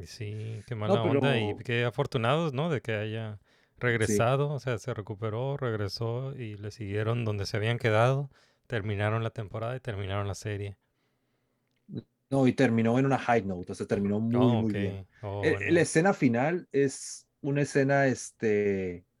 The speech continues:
Speaker 2: ah, es que no te quiero spoilear, pero
Speaker 1: Ya.
Speaker 2: el punto es, es muy buena, mírala,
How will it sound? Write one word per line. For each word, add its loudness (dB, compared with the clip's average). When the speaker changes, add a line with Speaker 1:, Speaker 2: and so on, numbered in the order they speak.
Speaker 2:
ah, -8
es -6
que 4
no 2
te -2
quiero 4
spoilear, 2
pero 2
Speaker 1:
Ya. -6
Speaker 2:
el 0
punto 6
es, 4
es 4
muy 4
buena, 0
mírala, 0